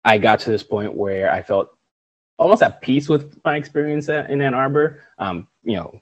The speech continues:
<laughs> I went through a couple of those big projects, got promoted, uh, and said, "Okay, it's time for a new challenge." And I remember applying to basically in-house consulting roles. And I've learned over time, for those, uh,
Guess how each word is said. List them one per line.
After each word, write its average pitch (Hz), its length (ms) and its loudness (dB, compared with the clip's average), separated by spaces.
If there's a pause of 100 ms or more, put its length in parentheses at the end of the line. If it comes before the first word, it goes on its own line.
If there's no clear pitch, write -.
<laughs> - 120 -18
I - 220 -8
went 113 220 2
through 113 100 -4
a - 40 -8
couple 98 160 -2
of 95 80 -4
those 92 160 -6
big 90 180 -6
projects, 127 560 6 (300)
got - 180 -2
promoted, 107 580 -2 (280)
uh, 80 300 -2
and - 120 -14
said, 90 160 -2
"Okay, 90 220 -6
it's - 120 -16
time 98 160 -6
for 92 140 -10
a 85 60 -10
new 85 220 -8
challenge." 90 600 -8
And 85 100 -8
I 92 120 -4
remember 98 400 -2
applying 98 340 -6
to - 160 -14
basically 98 540 -6
in-house 101 340 -6
consulting 95 480 -8
roles. 147 380 2 (260)
And 98 100 -8
I've 92 160 -6
learned 98 540 -6
over 98 260 -2
time, 92 280 -8
for 87 120 -12
those, 90 540 -10
uh, 87 180 -6